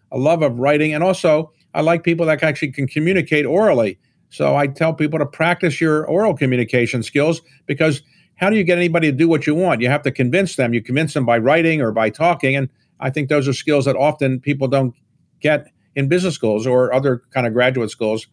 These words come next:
And let me give you another example of a skill that I, I doubt that you have at your business school, but maybe you do.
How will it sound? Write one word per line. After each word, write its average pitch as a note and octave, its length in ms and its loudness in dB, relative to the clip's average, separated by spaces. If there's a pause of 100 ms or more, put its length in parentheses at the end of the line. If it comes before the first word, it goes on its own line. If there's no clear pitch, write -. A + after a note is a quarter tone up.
(380)
And C#3+ 100 -2
let D#3 80 2
me D#3 100 2
give C#3+ 180 0
you C#3 100 2
another C3+ 240 2
example C3+ 400 0
of B2 80 -2
a A#2+ 60 -2
skill C3 440 0 (460)
that C3 160 2
I, C3 120 2 (120)
I B2+ 120 2
doubt D#3+ 360 0
that C3 120 0
you B2+ 120 2
have C3 200 0
at B2 80 0
your B2 120 0
business C#3+ 340 -2
school, B2+ 260 0
but C3 140 0
maybe B2+ 240 0
you C3+ 80 2
do. D#3+ 240 0